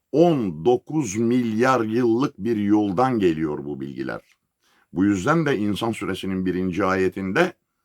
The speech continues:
"Şüphesiz insan üzerinden öylesine uzun bir zaman gelip geçti ki bundan önce o anılır bir şey bile değildi." diyor.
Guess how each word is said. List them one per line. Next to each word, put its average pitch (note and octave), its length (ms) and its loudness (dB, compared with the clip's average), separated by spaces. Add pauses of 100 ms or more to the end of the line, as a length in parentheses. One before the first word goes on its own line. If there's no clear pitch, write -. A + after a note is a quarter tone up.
(500)
"Şüphesiz G#2 680 -2
insan B2 440 -4
üzerinden G2+ 520 -2
öylesine G2+ 420 -2
uzun G2 400 -4
bir F#2+ 100 -4
zaman F#2+ 400 -6
gelip F#2 280 0
geçti G2+ 340 -4
ki E3+ 240 2 (840)
bundan G#2 380 0
önce G#2 260 2
o G2 220 0
anılır G2 440 -2
bir F#2+ 160 0
şey C#3 340 0
bile G#2 240 -2
değildi." C2 420 -2
diyor. G1+ 260 -16